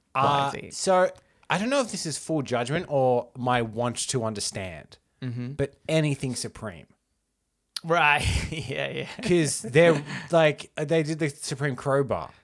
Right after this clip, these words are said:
Speaker 2: at one point. It was just a red crowbar with Supreme written on it, and it was, like, six hundred dollars.
Speaker 1: Mm-hmm, yeah,
Speaker 2: And
Speaker 1: yeah.
Speaker 2: but I just wanna be like, I, I understand that you purchased it, but, like, what do you do now?
Speaker 1: Yeah.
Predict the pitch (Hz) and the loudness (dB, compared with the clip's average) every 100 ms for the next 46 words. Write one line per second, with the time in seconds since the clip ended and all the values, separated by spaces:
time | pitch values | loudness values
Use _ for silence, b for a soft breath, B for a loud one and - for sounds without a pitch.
0 | - 120 98 92 - 85 98 117 117 117 | -10 -8 -8 -12 -14 -14 -10 -6 -2 -2
1 | 113 120 107 104 98 - - 107 101 92 | -2 -2 0 -2 -2 -6 -6 -6 -8 -10
2 | 95 92 98 98 101 - - - 104 92 | -12 -12 -12 -10 -10 -8 -10 -8 -10 -10
3 | 90 92 85 - - 135 127 123 135 123 | -8 -8 -8 -16 -14 -10 -8 -8 -4 -2
4 | 127 - - 139 165 151 175 190 175 165 | -2 -4 -6 -2 2 2 2 2 2 4
5 | 135 113 - - _ - 151 151 175 175 | 4 2 -4 -18 _ -8 -4 0 2 0
6 | 165 131 139 135 113 107 - - 110 107 | -2 -2 -2 -2 -2 -6 -8 -8 -8 -8
7 | 107 127 180 - 208 170 104 - 113 113 | 0 2 2 0 -6 -6 -8 -4 -2 -2
8 | 98 85 - - - 147 135 139 | -4 -8 -16 -18 -6 0 2 2